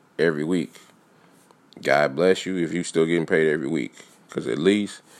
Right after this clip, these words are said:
even though your checks is lower, in some cases, you're still having money in your pocket,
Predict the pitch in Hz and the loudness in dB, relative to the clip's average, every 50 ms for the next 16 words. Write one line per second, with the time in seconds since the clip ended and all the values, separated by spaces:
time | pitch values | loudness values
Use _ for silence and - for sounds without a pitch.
0 | - - - _ _ - - 82 87 90 90 87 87 87 87 85 - - _ _ | -20 -20 -20 _ _ -8 -2 0 2 2 2 2 2 2 0 -4 -8 -14 _ _
1 | _ _ _ - - - - _ - - _ _ _ _ _ - - 60 - - | _ _ _ -20 -20 -20 -20 _ -20 -20 _ _ _ _ _ -14 -12 -10 -6 2
2 | - 104 98 98 - 101 90 98 101 101 101 98 95 101 - - - - _ - | 4 6 4 4 2 -4 -2 2 4 4 6 4 2 2 -2 -8 -16 -14 _ -4
3 | 71 - - - 104 101 101 101 98 - 113 104 104 101 - - 95 98 98 - | -4 -4 0 4 4 4 4 4 2 0 2 2 2 2 0 -2 -4 -6 -6 -8
4 | - - - 67 69 71 - - 92 95 92 92 90 87 82 82 85 82 82 82 | -14 -16 -10 -8 -8 -8 -4 0 2 2 4 4 4 2 2 2 0 0 0 2
5 | 82 85 85 85 85 80 - - - 80 76 71 73 69 - - - - 71 67 | 2 2 2 2 0 -2 -4 -4 -2 -2 0 0 -2 -4 -6 -10 -2 2 2 2
6 | 73 - - - - - | 2 0 -4 -10 -14 -14